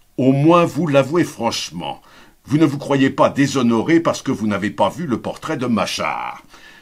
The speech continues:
Je trouve cela très beau de votre part. » Eh bien, moi, je l'ai vu. Les avis sont partagés. Il y en a qui trouvent que c'est un peu léché,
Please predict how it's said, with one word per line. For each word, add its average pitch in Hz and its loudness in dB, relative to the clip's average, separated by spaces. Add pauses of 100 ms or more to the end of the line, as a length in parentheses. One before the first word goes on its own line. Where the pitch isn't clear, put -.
(140)
Je - -4
trouve 233 -8
cela 220 -8 (160)
très - -2
beau 92 -6
de 80 -12
votre - -14
part. » 64 -12 (800)
Eh 123 -2
bien, 202 -2 (200)
moi, 208 0
je 190 -4
l'ai - 2
vu. - -12 (340)
Les 175 -8
avis 202 -2
sont 180 -2
partagés. - -4 (340)
Il 156 -2
y 131 -2
en 185 2
a 202 4
qui - -2
trouvent 156 4
que 104 -6
c'est - -6
un 127 -2
peu 139 0
léché, 110 -2